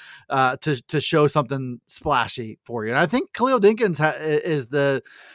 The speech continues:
remains the, the number one guy on my list to be able to do that on Saturday, and remains the number one guy on my list to, to win that third job. But Penn State's got a really good competition,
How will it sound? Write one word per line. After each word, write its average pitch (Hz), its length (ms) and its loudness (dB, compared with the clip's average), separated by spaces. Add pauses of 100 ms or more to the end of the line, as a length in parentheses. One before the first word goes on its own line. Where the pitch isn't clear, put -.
(280)
remains 185 760 4
the, 143 280 2
the 143 140 -2
number 170 240 0
one 165 240 2
guy 156 220 4
on 151 100 2
my 139 140 0
list 143 240 0
to 135 80 -2
be 135 100 -2
able 135 120 2
to 120 100 -4
do 156 300 -4
that 208 340 2
on 175 180 0
Saturday, 202 580 2
and 151 160 -2
remains 156 360 -2
the 160 80 -2
number 165 200 -2
one 156 240 2
guy 151 180 4
on 143 100 2
my 135 120 0
list 139 320 0
to, 123 340 -2
to 120 200 -4
win 139 340 -4
that 127 240 -6
third 123 380 -2
job. 117 540 0 (400)
But 131 320 0 (160)
Penn 175 160 0
State's 226 220 0
got 185 180 2
a 147 60 0
really 156 400 4
good 170 360 2
competition, 147 840 -4